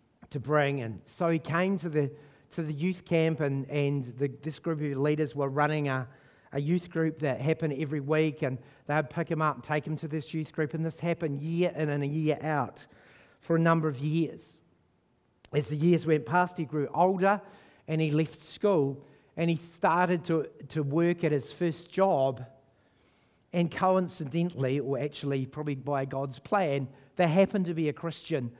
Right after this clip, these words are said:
who worked at that workplace who started developing a friendship with this young man. And in fact, his whole family did, and he was round for meals and stuff like that, and he became a friend of the family. It's somewhere during his journey, I'm not sure where,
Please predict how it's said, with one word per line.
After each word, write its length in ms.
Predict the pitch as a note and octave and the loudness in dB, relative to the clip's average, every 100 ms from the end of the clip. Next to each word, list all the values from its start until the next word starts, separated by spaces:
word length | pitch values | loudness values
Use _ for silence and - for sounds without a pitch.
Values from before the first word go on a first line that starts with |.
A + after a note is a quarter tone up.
| _ _ | _ _
who 140 | E3 | -2
worked 340 | D3+ D#3+ D#3+ D#3 | 0 0 0 -4
at 120 | B2+ | -2
that 180 | C#3+ D3 | -2 0
workplace 800 | E3 F#3+ F#3 D3+ C3 B2 - - _ _ | 0 0 -4 -4 -2 -4 -10 -20 _ _
who 140 | F3 F3 | -4 -4
started 560 | - F3+ F3 F3+ F#3 | -2 0 2 0 -2
developing 640 | D3+ C#3+ D3 C#3+ D3+ D#3 D3 | -4 0 2 2 2 0 -2
a 20 | |
friendship 580 | C3 - F#3 F3 - C#3+ | -4 -2 -2 -2 -4 -6
with 200 | D3 - | -6 -8
this 160 | C#3 C3+ | -6 -2
young 220 | C#3 C#3 | -2 0
man. 320 | D3+ C3 A2 - _ _ _ - | -2 -2 -6 -14 _ _ _ -2
And 260 | E3 D#3 D3+ | 2 4 4
in 120 | C#3 | 0
fact, 280 | - D3+ A#2 | -2 -2 -4
his 140 | C#3+ | -4
whole 200 | - D#3 | -2 -2
family 380 | C#3+ E3+ D#3+ D3+ | 0 2 2 0
did, 220 | B2+ D3 | 0 0
and 140 | C#3+ C3+ | 0 0
he 80 | |
was 160 | B2+ B2+ | -2 -2
round 260 | D#3 D3+ D3+ | 0 0 -2
for 100 | C#3 | -2
meals 420 | D#3 D#3 D#3 D3 | 0 0 0 -6
and 100 | C#3 | -6
stuff 280 | - D3+ D3+ | -4 -4 -2
like 180 | C3 | 0
that, 280 | D3+ C#3+ A#2+ - - - | 2 0 -2 -12 -20 -6
and 120 | E3+ F3 | 0 2
he 80 | |
became 520 | D#3 D#3+ - D3+ D3+ D3 | 2 0 -2 0 -2 -4
a 60 | |
friend 460 | D3 - E3 D#3+ C#3+ | -10 -8 -2 -2 -2
of 140 | C3+ | -4
the 100 | C3+ | -6
family. 440 | C3 D3+ D3 C3 F2 - _ _ _ _ - - _ _ _ - | 2 2 4 0 -4 -16 _ _ _ _ -20 -20 _ _ _ -2
It's 240 | G#3+ G#3+ | -2 -2
somewhere 520 | - A#3+ C4+ C4+ B3+ | -2 2 4 6 4
during 380 | F#3+ F#3 G3 F#3 | 4 2 4 4
his 160 | F3 F3 | 2 0
journey, 400 | F3+ F#3+ F#3+ E3+ | 2 4 4 2
I'm 180 | D#3 D#3+ | 2 2
not 220 | D#3+ - | 2 -2
sure 200 | - D#3 | -4 -4
where, 560 | D3 A#3 G3 C#3 C3 | -2 0 2 2 -2